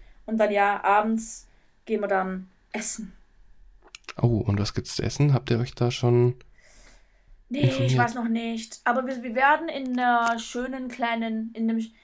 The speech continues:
Speaker 1: kleinen Städtchen sein. Das ist, ähm, so ein Strand, so eine Strand-, so ein Strandort.
Speaker 2: Mhm.
Speaker 1: Und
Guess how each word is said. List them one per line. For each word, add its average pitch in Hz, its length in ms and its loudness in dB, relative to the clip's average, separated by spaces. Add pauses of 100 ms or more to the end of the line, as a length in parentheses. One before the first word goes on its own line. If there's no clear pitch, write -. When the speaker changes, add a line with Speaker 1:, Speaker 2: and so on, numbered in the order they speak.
(240)
Speaker 1:
kleinen 247 440 0
Städtchen 370 540 -4
sein. 381 320 0
Das 262 160 -8
ist, 220 160 -10
ähm, 208 340 0
so 202 220 -4
ein 196 340 -8
Strand, 226 560 0
so - 200 -8
eine 190 120 -2
Strand-, 208 640 -4 (640)
so - 120 -12
ein 202 60 -12
Strandort. 294 760 -6
Speaker 2:
Mhm. 131 260 6 (320)
Speaker 1:
Und 208 500 -6